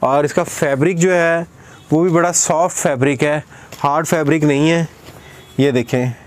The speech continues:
और ये back side से।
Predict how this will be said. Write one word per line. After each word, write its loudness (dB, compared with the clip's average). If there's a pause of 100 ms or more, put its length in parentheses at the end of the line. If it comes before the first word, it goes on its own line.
(3000)
और 0 (280)
ये 2
back 0
side -2
से। -4